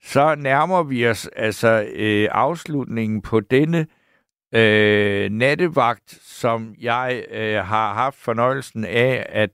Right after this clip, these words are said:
beværte sammen med Arendse, øh, Lund. Og, øh, det er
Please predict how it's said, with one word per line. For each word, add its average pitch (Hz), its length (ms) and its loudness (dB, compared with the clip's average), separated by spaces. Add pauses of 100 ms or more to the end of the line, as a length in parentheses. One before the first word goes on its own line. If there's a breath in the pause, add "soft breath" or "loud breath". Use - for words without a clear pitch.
beværte 113 520 0 (420)
sammen 127 400 -4
med 107 300 -2
Arendse, 95 760 -2 (180)
øh, 95 420 2 (140)
Lund. 87 180 0 (880)
Og, 165 520 0 (220)
øh, 131 480 4 (200)
det 180 180 0 (100)
er 160 280 -4